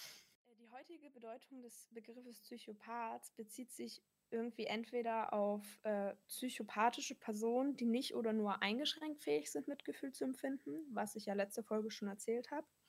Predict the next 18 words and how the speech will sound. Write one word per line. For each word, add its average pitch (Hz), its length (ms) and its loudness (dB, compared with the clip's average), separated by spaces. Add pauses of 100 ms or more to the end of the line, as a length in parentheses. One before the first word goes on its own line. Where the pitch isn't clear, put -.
(500)
und 214 120 2
die 233 80 2
sich 254 240 0
nur 233 100 2
schwer 233 400 6
in 226 120 0
andere 226 380 2
hineinversetzen 196 840 0
können 202 260 0
und 208 220 -4
die 208 40 -4
Folgen 220 400 6
ihres 226 360 -4
Handelns 226 560 0
nicht 226 260 2
abwägen 190 380 0
können. 190 280 -6 (560)
Oder 254 560 6